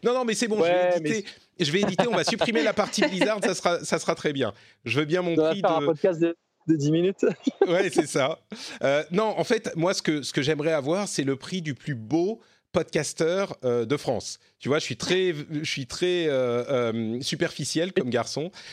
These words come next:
Speaker 1: Donc, si tu pouvais leur suggérer, euh, de créer ce prix-là, je suis sûr que ça pourrait fonctionner.
Speaker 2: Eh ben, écoute, euh, contacte les gens du, des, des différents comités et puis tu peux commencer ta campagne, hein,
Speaker 1: <laughs> D'accord,
Speaker 2: très tôt.
Speaker 1: très bien.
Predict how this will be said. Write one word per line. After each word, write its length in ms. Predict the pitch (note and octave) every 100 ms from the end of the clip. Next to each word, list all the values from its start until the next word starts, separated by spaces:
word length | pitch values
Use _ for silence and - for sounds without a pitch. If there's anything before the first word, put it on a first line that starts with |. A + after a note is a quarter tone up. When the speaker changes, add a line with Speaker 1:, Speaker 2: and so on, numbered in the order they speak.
| -
Speaker 1:
Donc, 160 | C3 B2+
si 180 | - G#3+
tu 140 | G3+
pouvais 260 | G#3+ G3+ G3+
leur 160 | E3+
suggérer, 680 | - G3 E3+ F#3+ E3 D#3 C#3+ - - -
euh, 260 | A#2+ A2+ A2+
de 160 | A2 B2+
créer 300 | - D#3 D#3+
ce 120 | C#3
prix-là, 460 | - - C3+ D3
je 140 | F3 C3
suis 180 | - A#2
sûr 220 | - -
que 100 | C3+
ça 160 | C3+
pourrait 380 | B2 B2 A#2 A2+
fonctionner. 500 | - G#2+ - F2 E2 _ _ _ _ _ -
Speaker 2:
Eh 80 | C3+
ben, 120 | D3
écoute, 320 | C#3+ - -
euh, 100 | C3+
contacte 460 | - F#3 A#3+ - -
les 160 | C#3+ C3+
gens 160 | E3+
du, 320 | D#3+ C3 A#2+
des, 220 | A#2 B2 A2+
des 120 | B2+
différents 420 | C3 - C#3+ D3
comités 580 | D3 C3 B2 - C4 D3
et 40 |
puis 140 | C3+ -
tu 120 | -
peux 80 | C#3
commencer 280 | C#3+ D3 -
ta 120 | D3+
campagne, 360 | C3+ F3+ G#3
hein, 520 | C#3 B2 F#3 - F3 F3+
Speaker 1:
<laughs> 60 |
D'accord, 300 | F3+ D#3 F3
Speaker 2:
très 60 | D3+
tôt. 100 | D3+
Speaker 1:
très 140 | D3
bien. 180 | C3 G#2+